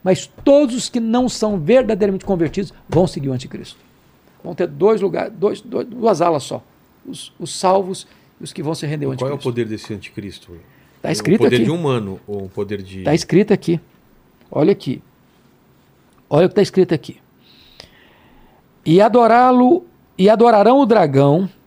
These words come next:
Speaker 1: o diabo, porque deu a sua autoridade à besta." O diabo deu a autoridade ao anticristo, à besta. "Também adoraram a besta, dizendo: 'Quem é semelhante à besta? Quem pode pelejar contra ela?'"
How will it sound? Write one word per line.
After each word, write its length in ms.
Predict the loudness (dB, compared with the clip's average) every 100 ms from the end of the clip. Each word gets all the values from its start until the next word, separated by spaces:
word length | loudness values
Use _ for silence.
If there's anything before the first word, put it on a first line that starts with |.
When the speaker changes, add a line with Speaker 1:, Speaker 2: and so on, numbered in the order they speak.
| _ _ -6
Speaker 1:
o 80 | 0
diabo, 480 | 2 4 2 -2 -8 _ _ -2
porque 300 | 0 2 0
deu 360 | 2 4 6
a 60 | 4
sua 180 | 4 2
autoridade 520 | 4 2 4 2 0
à 40 |
besta." 540 | 0 2 0 0 -14 -20 _ _
O 100 | -6
diabo 400 | -2 2 2 2
deu 160 | 2 2
a 40 |
autoridade 500 | 2 2 2 4 2
ao 60 | 2
anticristo, 440 | 0 -2 -2 0
à 20 | -2
besta. 340 | -4 -10 -18 _ _ _ _
"Também 360 | 0 2 4 4
adoraram 600 | 4 6 6 6 4 4
a 60 |
besta, 360 | 4 4 2 0
dizendo: 240 | -2 -2 0
'Quem 260 | 2 4 4
é 40 |
semelhante 580 | 2 2 2 2 2 2
à 40 |
besta? 480 | 2 4 2 -2 -10 -12 _ _ _ 0
Quem 200 | 2 2
pode 260 | 0 -2
pelejar 360 | 0 -2 0 -2
contra 260 | -2 -6 -2
ela?'" 140 | -2